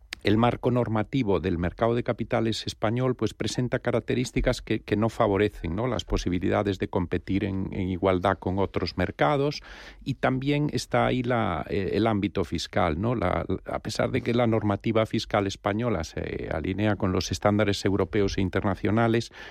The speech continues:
pues hay aspectos concretos que, que penalizan y desincentivan el, el desarrollo de los mercados nacionales, ¿no? Y de ahí, pues, esa, la, la que consideramos clave, pues, la propuesta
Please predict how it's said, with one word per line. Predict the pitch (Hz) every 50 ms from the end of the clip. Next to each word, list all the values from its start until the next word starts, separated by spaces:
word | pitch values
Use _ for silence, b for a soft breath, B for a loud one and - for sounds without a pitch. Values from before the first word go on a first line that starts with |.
| B B B B B B
pues | - - -
hay | 131 123 135 131
aspectos | 123 - - - 127 107 - - 120 117 -
concretos | - - 110 110 104 - 120 120 - - - - -
que, | - - 101 98 95
que | - - 87
penalizan | - - 95 87 92 90 90 95 113 117 - - - 117 120
y | 120 107
desincentivan | 90 90 - - 101 92 82 - - 87 80 82 - - 98 92 95 95 101 101
el, | 92 87 82 82 76 - -
el | - 85 82
desarrollo | 82 95 90 - - 90 85 92 87 85 90
de | 87 87
los | 85 87 87 -
mercados | 95 90 - - - 82 80 82 85 80 -
nacionales, | 92 85 78 - - 78 76 78 82 85 73 - 76 - - -
¿no? | 95 113 110 B B B B B B B
Y | - 98
de | 90 95 85
ahí, | 95 107 113
pues, | 110 - 95 92 - -
esa, | 92 87 - - 78 69
la, | 53 71 71 - - -
la | - 82 69 - 73 - -
que | - -
consideramos | - - 80 78 - - 82 87 92 92 92 90 -
clave, | - - 98 92 95 98 90
pues, | - - 87
la | - 90 85
propuesta | - - 87 78 - 101